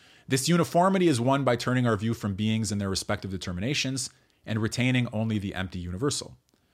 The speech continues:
For a long time now, being has therefore been called the most common,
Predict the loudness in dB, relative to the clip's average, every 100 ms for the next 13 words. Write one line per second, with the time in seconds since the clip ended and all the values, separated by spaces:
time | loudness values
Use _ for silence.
0 | _ _ -4 2 4 6 4 2 0 2
1 | 2 2 2 -2 -8 -4 -2 -2 -6 -10
2 | _ _ _ _ _ 0 0 4 2 4
3 | 2 2 -2 0 2 2 -2 -2 2 2
4 | 2 -2 -4